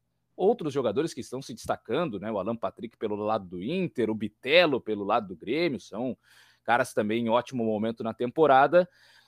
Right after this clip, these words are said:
E força máxima dos dois times, né? Às vezes tem aquela situação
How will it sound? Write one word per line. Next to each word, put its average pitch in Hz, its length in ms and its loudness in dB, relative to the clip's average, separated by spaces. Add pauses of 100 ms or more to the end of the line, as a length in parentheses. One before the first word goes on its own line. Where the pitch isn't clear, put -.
(120)
E 151 1040 -4 (260)
força 196 360 2
máxima 208 460 0
dos 104 200 -8
dois 127 240 -2
times, 107 420 -6
né? 107 140 -6
Às 127 100 -12
vezes 156 240 -2
tem 220 100 4
aquela 226 260 4
situação 165 920 2